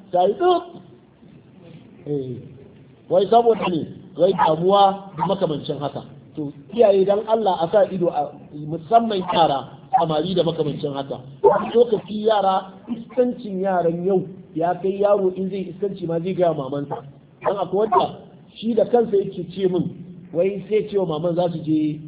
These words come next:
shan mintin. Na hanyar siyo minti sai ta ce, "Eh," in ya fita sai ya jawo. Ashe abin da suke yi shine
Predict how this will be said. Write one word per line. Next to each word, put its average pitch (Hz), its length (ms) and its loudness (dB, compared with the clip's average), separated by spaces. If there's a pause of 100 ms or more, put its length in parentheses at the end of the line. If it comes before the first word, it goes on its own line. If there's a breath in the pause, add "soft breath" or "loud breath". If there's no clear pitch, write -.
shan 180 280 -2
mintin. 160 400 -2 (1300)
Na 160 100 -4
hanyar 220 320 -2
siyo 226 160 6
minti 226 240 -2
sai 208 100 0
ta 190 80 -4
ce, 180 140 -4
"Eh," 156 320 0 (160)
in 202 40 -6
ya 214 100 0
fita 170 220 -6
sai 175 180 2
ya 180 60 -4
jawo. 135 240 -4 (280)
Ashe 190 320 6
abin 226 240 2
da 214 80 0
suke 190 240 -10
yi 202 180 -4
shine 202 200 -6